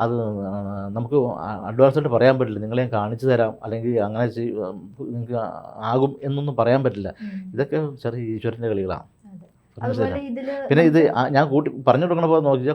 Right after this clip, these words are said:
Speaker 1: കുട്ടികളെ കൊണ്ട് നോക്കാം. ഇപ്പൊ
Speaker 2: ഉം.
Speaker 1: ആർക്കായാലും ഞാൻ പറഞ്ഞു കൊടുത്തു കഴിഞ്ഞാൽ അത് കുട്ടികളെ കൊണ്ട് നോക്കിച്ചാൽ കാണുന്ന രീതിയിൽ തന്നെ ആക്കി കൊടുക്കും.
Speaker 2: ഉം.
Speaker 1: പഠിപ്പിക്കുക എന്ന് പറഞ്ഞു കഴിഞ്ഞാൽ അങ്ങനെ ആക്കി കൊടുക്കും.
Speaker 2: ഉം.
Speaker 1: പിന്നെ ബാക്കിയുള്ളതൊക്കെ അവരുടെ റിസ്ക്കാ.
Speaker 2: ഉവ്വ്.
Speaker 1: മനസ്സിലായോ?
Speaker 2: ഇതില് പ-, ഭാവി പ്രവചിക്കാൻ സാധിക്കും,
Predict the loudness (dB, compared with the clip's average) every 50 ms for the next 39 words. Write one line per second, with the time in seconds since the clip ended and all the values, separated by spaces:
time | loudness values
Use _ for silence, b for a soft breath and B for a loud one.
0 | -2 -2 -4 -4 -4 -2 0 2 2 2 2 0 0 -2 0 0 0 0 -2 -4
1 | -4 0 4 4 6 6 4 2 2 4 6 6 6 6 6 6 6 6 4 2
2 | 0 -2 -4 -10 -12 -6 -4 -4 -4 -4 -8 -10 -6 -2 -2 0 0 0 0 0
3 | 0 0 0 0 0 -4 -6 -8 B B B B B -4 -2 -2 -2 -2 0 0
4 | 0 0 0 -2 -2 -2 -4 -4 -6 -12 _ -12 -8 -8 -8 -8 -8 -8 -8 -6
5 | -4 -4 -4 -2 -2 -4 -4 -2 -2 -2 -2 -4 -4 -6 -6 -8 -8 -6 -4 -4
6 | -4 -4 -4 -6 -10 -14 _ -16 -14 -12 -12 -8 -6 -6 -4 -2 -2 0 2 4
7 | 2 2 2 0 -2 -2 -2 -2 -4 -4 -4 -4 -2 -2 0 4 4 4 4 4
8 | 2 -2 -2 -4 -8 -10 -12 -10 -6 -4 0 2 2 2 2 2 2 2 2 2
9 | 2 0 -2 0 -2 -2 0 0 0 -2 -2 -4 -6 -6 -8 -8 -8 _ _ _
10 | -18 -18 -18 -18 -20 -20 _ _ _ -10 -8 -8 -6 -6 -8 -10 -10 -12 -14 -14
11 | -12 -12 -14 -14 -12 -10 -8 -8 -8 -8 -8 -6 -4 -4 -2 -4 -4 -6 -8 -8
12 | -8 -8 -6 -8 -8 -10 -10 -8 -8 -8 -8 -8 -10 -12 -14 -14 -16 -18 -20